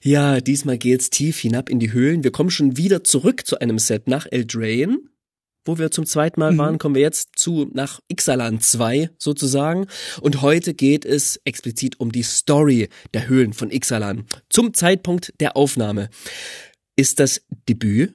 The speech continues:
Speaker 1: von Ixalan, quasi das Magic-Debüt, wo dann die ersten größeren Spoiler rauskommen und so weiter, noch nicht gelaufen. Das heißt, was wir haben, sind so eine Handvoll Spoiler von vor ein paar Wochen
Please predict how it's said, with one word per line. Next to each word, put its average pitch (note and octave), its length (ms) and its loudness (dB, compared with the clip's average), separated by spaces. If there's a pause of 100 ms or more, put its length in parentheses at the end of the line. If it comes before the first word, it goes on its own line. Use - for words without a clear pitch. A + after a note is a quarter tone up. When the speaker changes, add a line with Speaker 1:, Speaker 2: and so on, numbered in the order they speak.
(500)
Speaker 1:
von C#3 220 0
Ixalan, C#3+ 540 0
quasi D3 280 -2
das A#2 180 -2
Magic-Debüt, B2+ 680 0
wo B2 80 2
dann A2+ 160 0
die A2+ 80 0
ersten A2+ 560 -2
größeren A#2+ 460 2
Spoiler B2+ 400 2
rauskommen A#2+ 480 0
und A2+ 40 -2
so A#2 120 -4
weiter, A2+ 200 -2
noch A2 200 -2
nicht C3 320 2
gelaufen. A2 420 0
Das B2 120 -4
heißt, A#2+ 180 -2
was C3 160 0
wir B2 100 0
haben, C3+ 180 0
sind B2 160 0
so A#2+ 80 -4
eine A2+ 220 -2
Handvoll F#3 400 0
Spoiler D#3+ 400 2
von C#3 220 0
vor C#3+ 180 -2
ein C#3 100 -2
paar A2+ 360 -4
Wochen G#3 320 2